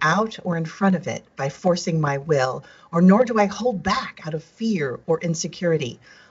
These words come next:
Only when I center myself in the wave can I discern the answer or direction I seek. I let go into the magnificent power of God and ride the wave that is my inner guidance and direction. In prayer,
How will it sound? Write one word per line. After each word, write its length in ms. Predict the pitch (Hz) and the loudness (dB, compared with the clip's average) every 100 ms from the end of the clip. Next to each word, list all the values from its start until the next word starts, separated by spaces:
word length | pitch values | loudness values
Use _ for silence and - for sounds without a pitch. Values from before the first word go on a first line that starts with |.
| - | -2
Only 460 | 214 240 247 262 254 | 2 2 0 -4 -2
when 180 | 214 202 | 4 4
I 80 | |
center 420 | 190 - 208 202 165 | 2 2 2 2 -4
myself 540 | 135 - 139 135 - - | -8 -8 -10 -10 -12 -4
in 260 | 185 208 | 2 4
the 120 | 190 160 | 4 4
wave 420 | 151 131 - - - - _ | 0 0 -6 -12 -20 -20 _
can 120 | - | 0
I 100 | 190 | 2
discern 640 | 190 185 - 254 226 180 160 _ | 2 0 2 2 4 4 2 _
the 180 | 190 180 | -8 -4
answer 480 | 202 208 - 143 - | 0 0 0 -4 -4
or 80 | 160 | -6
direction 560 | 151 160 160 160 - 143 | -2 0 0 -2 -6 -6
I 100 | 131 | -8
seek. 480 | - 143 117 - _ _ _ _ - - | -14 -12 -12 -16 _ _ _ _ -14 -2
I 120 | 175 | 0
let 280 | 175 190 180 | 2 0 2
go 440 | 175 180 139 - | 0 0 -2 -6
into 200 | 160 160 | -8 -8
the 100 | 160 | -6
magnificent 920 | 156 143 147 190 226 269 269 185 170 156 | -4 -4 -4 0 0 0 -2 -4 -4 -8
power 380 | - 147 139 139 | -8 -6 -6 -8
of 140 | 139 | -10
God 340 | 139 127 127 - _ _ _ 170 | -8 -8 -8 -16 _ _ _ -6
and 200 | 160 151 | -4 -2
ride 300 | 165 202 202 | 0 0 0
the 80 | |
wave 540 | 185 160 147 143 139 - - - | 0 4 4 4 2 -4 -20 -6
that 100 | 165 | 2
is 160 | 160 156 | 2 2
my 200 | 143 139 170 | -2 -4 -4
inner 200 | 175 175 | -2 -2
guidance 560 | 151 139 143 143 - | -2 -6 -4 -8 -8
and 180 | - 143 | -10 -8
direction. 600 | 135 127 123 - 127 123 _ _ _ _ - | -8 -10 -10 -12 -12 -16 _ _ _ _ -2
In 240 | 180 196 | 2 4
prayer, 440 | 190 196 202 226 | 4 4 4 0